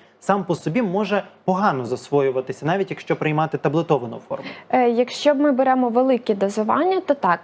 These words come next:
Speaker 2: вони можуть ствою-, він може осідати на кістках
Speaker 1: Мгм.
Speaker 2: при довгому прийомі і негативно впливати на наші судини, тобто буде декальцинування судин. Це найбільше буде у людей старшого віку, тобто у них тоді кальцій взагалі,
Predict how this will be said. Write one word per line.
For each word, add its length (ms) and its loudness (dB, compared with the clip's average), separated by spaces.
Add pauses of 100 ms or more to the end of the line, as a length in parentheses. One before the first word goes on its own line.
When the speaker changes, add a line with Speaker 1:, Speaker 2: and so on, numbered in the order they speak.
Speaker 2:
вони 200 2
можуть 320 0
ствою-, 460 0
він 200 2
може 180 0
осідати 640 0
на 140 0
кістках 500 0
Speaker 1:
Мгм. 120 -16
Speaker 2:
при 100 4
довгому 460 0
прийомі 520 -2 (380)
і 140 2
негативно 480 2
впливати 480 0
на 120 0
наші 320 0
судини, 480 0
тобто 240 -2
буде 300 2
декальцинування 920 0
судин. 440 0 (380)
Це 240 4
найбільше 640 2
буде 540 2
у 340 0
людей 360 2
старшого 580 0
віку, 380 0
тобто 300 -4
у 160 2
них 140 2
тоді 240 0
кальцій 360 0
взагалі, 540 0